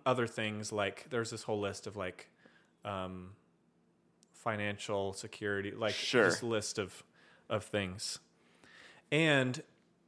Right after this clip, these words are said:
Speaker 1: and on top of that, for causing her husband to experience pain and suffering. So she sued herself for causing that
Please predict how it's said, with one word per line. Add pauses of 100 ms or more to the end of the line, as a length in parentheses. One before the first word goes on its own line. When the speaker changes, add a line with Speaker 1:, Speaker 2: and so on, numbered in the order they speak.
(140)
Speaker 1:
and
on
top
of
that,
for
causing (200)
her
husband
to
experience
pain
and
suffering. (360)
So
she (160)
sued
herself (480)
for
causing
that